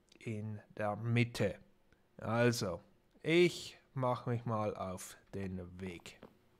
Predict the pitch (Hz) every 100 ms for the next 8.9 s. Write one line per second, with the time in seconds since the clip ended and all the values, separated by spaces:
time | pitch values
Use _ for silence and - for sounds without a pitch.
0 | - 220 262 240 233 202 - 240 247 226
1 | 220 208 196 - 131 180 180 185 170 -
2 | - 156 - - 180 202 208 196 175 -
3 | 170 160 160 - 160 151 147 117 143 143
4 | - 139 139 147 143 143 - 277 285 -
5 | 247 - 220 214 202 202 196 202 - -
6 | _ - 190 196 - 156 165 160 - 151
7 | 151 151 151 - 143 160 160 - - 156
8 | 147 147 143 - 131 135 135 135 123